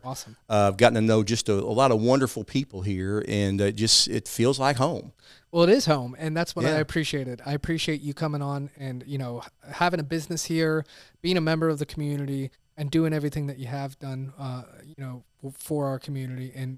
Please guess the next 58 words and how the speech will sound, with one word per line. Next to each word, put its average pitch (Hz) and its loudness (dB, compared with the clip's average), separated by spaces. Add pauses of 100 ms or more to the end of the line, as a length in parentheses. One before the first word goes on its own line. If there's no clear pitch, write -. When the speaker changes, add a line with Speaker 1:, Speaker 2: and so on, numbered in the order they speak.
Speaker 1:
that 147 -8
you're 143 -6
continuing 165 -2
to 143 -2
do, 139 -4 (100)
uh, 135 -8
with 135 -6
the, 131 -8
uh, 127 -8
taxpayers. 117 -12
Speaker 2:
Yeah, 139 8
Speaker 1:
Uh, 117 2
Speaker 2:
it, 143 2
you 151 2
know, 143 6
Speaker 1:
association. 151 6
Speaker 2:
I've, 147 6
I've 160 2
kinda, 147 2
I, 135 2
admittedly, 123 6
I 117 8
probably 117 4
have 104 2
not 117 6
been 120 2
as 117 -2
involved 110 2
as 107 0
I 101 0
probably 107 2
should 120 2
have 123 -2
been 131 -2
over 135 -2
Speaker 1:
Mm-hmm. 170 -4
Speaker 2:
the 120 -6
last 117 -4
several 117 0
years. 117 0
Shame 123 4
on 117 2
me 120 -2
for 131 -2
that. 139 -4 (400)
But 113 0
this 127 6
issue 127 2
kinda 117 2
really 113 0
got 117 6
me 110 0
going. 120 2
I 113 0
said, 113 -4
"You 107 0
know, 120 2
it's, 120 0